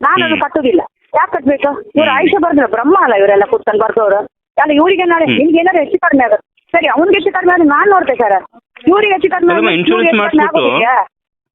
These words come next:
Speaker 1: ಹಾ.
Speaker 2: ಹ್ಮ್, ಇನ್ಶೂರೆನ್ಸ್ ಮಾಡಿಸ್ಬಿಟ್ಟು ಅದೇನು ಉಪಯೋಗನೇ ಇಲ್ಲ ಅಂದ್ಮೇಲೆ ಇನ್ಶೂರೆನ್ಸ್ ನಿಜವಾಗ್ಲೂ ನಕಲಿನ ಅಸಲಿನ ಹೆಂಗ್ ಗೊತ್ತಾಗತ್ತಮ್ಮ?
Speaker 1: ಯಾರಿಗೆ ಗೊತ್ತು? ಅದು ತೋರ್ಸುತ್ತಿಲ್ಲಲ್ಲ ಅವ್ರ ಡೀಟೇಲ್ಸ್. ನನ್ಗೆ ನಬಾರ್ಡ ಬ್ಯಾಂಕಿನ ಲೋನ್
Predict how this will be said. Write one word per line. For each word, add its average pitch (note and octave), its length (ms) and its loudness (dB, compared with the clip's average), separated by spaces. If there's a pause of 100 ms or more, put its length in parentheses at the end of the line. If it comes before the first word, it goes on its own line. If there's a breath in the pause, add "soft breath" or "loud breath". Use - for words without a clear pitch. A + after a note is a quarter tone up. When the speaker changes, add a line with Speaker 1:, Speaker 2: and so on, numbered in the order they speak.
Speaker 1:
ಹಾ. B3+ 60 0
Speaker 2:
ಹ್ಮ್, G2+ 340 -2 (180)
ಇನ್ಶೂರೆನ್ಸ್ A3+ 400 -2
ಮಾಡಿಸ್ಬಿಟ್ಟು F3+ 460 -4
ಅದೇನು F#3 300 0
ಉಪಯೋಗನೇ A3 420 -2
ಇಲ್ಲ G#3 120 0
ಅಂದ್ಮೇಲೆ E3 300 -2 (540 loud breath)
ಇನ್ಶೂರೆನ್ಸ್ A#3+ 380 -2
ನಿಜವಾಗ್ಲೂ G#3 380 0
ನಕಲಿನ G#3 360 -2
ಅಸಲಿನ F#3+ 420 -2
ಹೆಂಗ್ F3+ 240 0
ಗೊತ್ತಾಗತ್ತಮ್ಮ? C3 540 -2 (340)
Speaker 1:
ಯಾರಿಗೆ G#4+ 320 0
ಗೊತ್ತು? C#4+ 300 -2
ಅದು D4+ 360 -2
ತೋರ್ಸುತ್ತಿಲ್ಲಲ್ಲ F4+ 600 0
ಅವ್ರ A3 100 0
ಡೀಟೇಲ್ಸ್. B3 300 -2
ನನ್ಗೆ D#4 340 2
ನಬಾರ್ಡ C#4 380 -2
ಬ್ಯಾಂಕಿನ C4 400 0
ಲೋನ್ B3+ 320 2